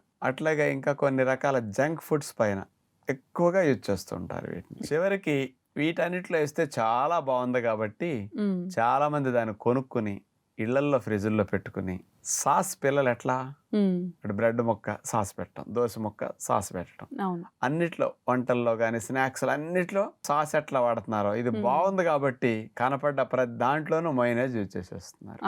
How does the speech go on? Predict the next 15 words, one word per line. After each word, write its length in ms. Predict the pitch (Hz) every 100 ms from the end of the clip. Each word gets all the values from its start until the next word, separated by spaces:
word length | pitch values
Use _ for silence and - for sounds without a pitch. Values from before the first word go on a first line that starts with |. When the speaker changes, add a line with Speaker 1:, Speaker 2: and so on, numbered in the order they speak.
| 190
Speaker 2:
అవును. 220 | 170 170 _ -
Speaker 1:
అందుకని 600 | 120 131 170 156 120 117 _ _ _ _
చిన్న 280 | - 147 165 156
వయసు 240 | 151 147
నుంచి 260 | 151 160 175
పెద్దల 400 | 143 127 127 123
వరకు 300 | 120 123 131
ఇట్లాంటి 300 | - 123 117
ఫుడ్స్ 340 | - 139 -
అన్నిట్లో 420 | 151 160 180 - 170
దీని 200 | 139 120
వాడకం 500 | 107 117 135 151 131
బాగా 240 | 117 113
పెరిగింది 560 | 104 107 110 123 131 127
కాబట్టి 540 | 131 123 127 - 262